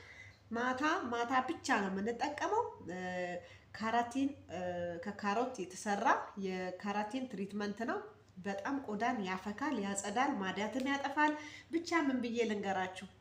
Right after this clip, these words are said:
ሁሉንም ነገር ያስተካክላል ማለት ነው። ከእናንተ የምፈልገው ማታ ማታ ብቻ፣ በቃ ከቤታችሁ ራሱ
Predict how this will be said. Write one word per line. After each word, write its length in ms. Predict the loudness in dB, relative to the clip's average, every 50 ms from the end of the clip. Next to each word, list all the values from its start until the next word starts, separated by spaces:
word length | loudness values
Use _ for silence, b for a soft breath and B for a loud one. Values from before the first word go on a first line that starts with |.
| -14 -4
ሁሉንም 560 | 0 2 4 6 6 8 6 6 6 4 2 2
ነገር 380 | 2 2 2 2 2 2 2 2
ያስተካክላል 760 | 2 0 0 -2 -4 -6 -6 -4 -4 -4 -2 -2 -2 -2 -2 0
ማለት 280 | 0 0 0 0 0 2
ነው። 140 | 2 2 0 0 B B B B B
ከእናንተ 380 | -4 -2 0 4 4 4 4 2
የምፈልገው 600 | 0 0 0 0 0 0 0 0 2 2 2 0 0 -4 -6 -4
ማታ 360 | -2 0 0 0 0 0 0
ማታ 220 | 0 -2 -2 -2 -4 -4
ብቻ፣ 240 | -4 -6 -8 -8 -8 -8 -8 -4 -2
በቃ 180 | -2 0 0 0 -2
ከቤታችሁ 600 | 0 2 6 8 8 8 8 6 4 4 2 2
ራሱ 200 | 4 4 4 4